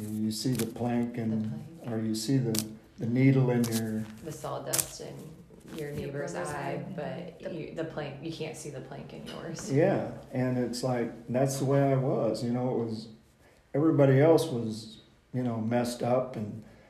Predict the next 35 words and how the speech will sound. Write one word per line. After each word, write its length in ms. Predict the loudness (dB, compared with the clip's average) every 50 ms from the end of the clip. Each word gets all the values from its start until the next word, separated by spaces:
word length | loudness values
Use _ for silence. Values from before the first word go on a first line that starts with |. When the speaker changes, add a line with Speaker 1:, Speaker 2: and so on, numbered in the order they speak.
| -20 _ _ -8 -2
Speaker 1:
didn't 280 | 0 2 4 4 4 4
know 120 | 4 4
what 240 | 4 4 2 2 0
they 100 | 0 0
were 140 | 0 0 -2
doing, 460 | -2 0 0 0 0 2 2 4 4
and 300 | 2 2 0 -4 -6 -10 -14 -18 -20 -20 -16 -6 0
I 120 | 2 4
was 180 | 4 4 4 2
the 80 | 0 0
only 200 | 0 0 0 0
one 200 | 0 0 0 0
with 100 | 0 -2
sense. 560 | -4 -2 0 0 0 0 -2 -4 -8 -12 -16 -18 -20 -20 -20 -20 -20 -20 -20 -20 _ _ -10
Well, 300 | -6 -4 -2 -2 -2 -4 -2
it 60 | 0
turned 220 | 0 2 2 4
out 260 | 4 6 6 6 4
I 120 | 4 2 0
was 160 | 0 -2 -4
the 80 | -4 -4
only 200 | -4 -2 -2 -2
one 160 | 0 0 0
that 200 | -2 -4 -2 -2
didn't 220 | 0 0 2 2
have 220 | 0 0 0 -2 -2
any 180 | -4 -6 -8
sense, 460 | -8 -8 -8 -6 -6 -6 -6 -6 -6
and 220 | -6 -6 -4 -4 -2
the 40 | -2
only 180 | -2 -2 -2 -2
one 240 | -2 -2 0 0
that 140 | 0 -2 -2 -4 -8 -12 -16 -20 -20 -20 -20 _ -6 2
wasn't, 580 | 6 8 10 10 8 6 4 2 0 -2 -2
uh, 120 | -4 -4